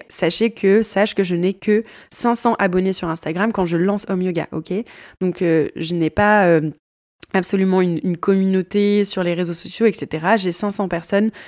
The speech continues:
euh, qui me suivent sur Instagram, et parmi eux, il y a bien, euh, la grosse moitié, euh, qui sont mes amis, amis d'amis, et cetera.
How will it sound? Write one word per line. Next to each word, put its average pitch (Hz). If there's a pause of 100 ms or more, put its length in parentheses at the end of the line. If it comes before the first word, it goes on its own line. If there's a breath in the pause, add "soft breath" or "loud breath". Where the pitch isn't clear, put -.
(280 loud breath)
euh, 180
qui 170
me 196
suivent 202
sur 196
Instagram, 170
et 170
parmi 170
eux, 196
il 170
y -
a 147
bien, 170
euh, 151
la 156
grosse 170
moitié, 196
euh, 151
qui -
sont 202
mes 180
amis, 196
amis 190
d'amis, 190
et 190
cetera. 175